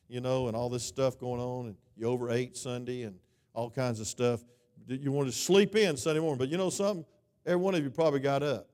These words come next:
and went to a place of employment. You, you know, uh, we got no discipline. We got curved grading system, and we got prisoners' rights. Amen? I wanna tell you something, friend. It's not a Holiday Inn they're in. They're in there for a reason.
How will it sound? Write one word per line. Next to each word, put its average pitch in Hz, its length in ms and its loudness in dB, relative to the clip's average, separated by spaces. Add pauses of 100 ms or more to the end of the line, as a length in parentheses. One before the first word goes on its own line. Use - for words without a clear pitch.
(580)
and 113 140 -4
went 143 240 2
to 131 240 4
a 107 40 2
place 143 480 4
of 117 80 -4
employment. 117 640 0
You, 117 220 -6
you 131 220 -8
know, 127 240 2 (320)
uh, 117 240 0
we 143 120 0
got 147 260 4
no 196 240 8
discipline. 175 440 6
We 160 60 4
got 160 180 2
curved 214 420 8
grading 160 460 8
system, 151 420 2
and 151 80 0
we 165 80 0
got 180 220 4
prisoners' 175 560 6
rights. 156 640 0 (1080)
Amen? 208 540 2 (420)
I 139 60 -8
wanna 180 140 -4
tell 214 180 6
you 175 100 8
something, 143 260 0
friend. 170 160 4
It's 175 120 2
not 220 160 4
a 160 60 4
Holiday 160 600 4
Inn 214 120 0
they're 135 180 2
in. 165 280 0
They're 175 180 2
in 180 80 0
there 185 160 0
for 170 160 0
a - 20 4
reason. 170 460 4